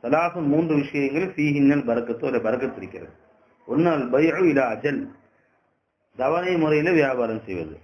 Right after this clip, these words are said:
அப்ப காசு, பொருள் வாங்கிட்டார், பீரோ எவ்வளவுங்க? ஐயாயிரம் ரூபா. மாசம் மாசம் ஆயிரம் ரூபா கட்டுங்க, தவணை முறையில. இவ்வாறு தவணை முறையில் வியாபாரம் செய்வது. சொல் மு-, ஏன்னா பொதுவா மொத்தமா காசு கட்ட முடியாது. இதுன்னு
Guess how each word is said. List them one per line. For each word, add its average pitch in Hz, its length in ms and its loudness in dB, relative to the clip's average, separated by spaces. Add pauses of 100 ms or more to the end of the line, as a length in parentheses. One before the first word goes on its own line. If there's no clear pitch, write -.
(800)
அப்ப 147 140 -6
காசு, 147 640 -2
பொருள் 139 200 2
வாங்கிட்டார், 131 460 0 (320)
பீரோ 139 220 2
எவ்வளவுங்க? 123 460 -2
ஐயாயிரம் 120 320 0
ரூபா. 117 320 0 (460)
மாசம் 160 220 -4
மாசம் 170 240 -2
ஆயிரம் 135 140 -4
ரூபா 117 140 -4
கட்டுங்க, 87 220 -10 (920)
தவணை 131 300 0
முறையில. 101 340 -2 (420)
இவ்வாறு 147 340 0
தவணை 151 300 0
முறையில் 147 280 2
வியாபாரம் 104 460 -2
செய்வது. 78 300 -14 (840)
சொல் 170 180 -4
மு-, 147 220 0
ஏன்னா 185 440 0 (580)
பொதுவா 170 280 4
மொத்தமா 170 400 -4
காசு 165 260 -4
கட்ட 151 200 -4
முடியாது. 143 360 2
இதுன்னு 135 360 -4